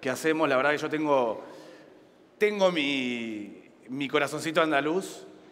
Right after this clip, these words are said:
de, de haber vivido acá, y hacemos, eh, una interpretación de nuestro pil pil, ¿sí? Bueno, el pil pil que tienen aquí en Andalucía, no el que se hace por ahí en el norte,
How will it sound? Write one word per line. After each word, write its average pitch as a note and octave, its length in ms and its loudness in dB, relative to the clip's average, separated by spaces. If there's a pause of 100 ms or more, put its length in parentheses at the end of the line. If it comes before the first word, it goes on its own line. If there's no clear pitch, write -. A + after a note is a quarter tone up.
(140)
de, A#2+ 340 -4
de B2 100 0
haber C#3+ 180 2
vivido C#3+ 240 2
acá, E3+ 420 2 (380)
y C#3+ 60 0
hacemos, D#3+ 400 -2
eh, C#3 180 0
una F3+ 160 0
interpretación C#3+ 520 0
de D#3+ 60 2
nuestro C3+ 260 -2
pil D#3+ 200 0
pil, G3 460 -4 (440)
¿sí? D3+ 240 0
Bueno, C3+ 200 2
el A#2 80 -6
pil D3+ 160 -4
pil C#3+ 120 -2
que B2+ 120 0
tienen C#3 180 2
aquí C3+ 140 -2
en C#3+ 60 0
Andalucía, C3 500 2
no C#3 80 -2
el C3 80 -6
que B2+ 100 -6
se C#3+ 80 -4
hace C3+ 160 -4
por B2 140 -4
ahí B2 60 2
en B2+ 60 0
el B2 120 -2
norte, B2+ 480 -2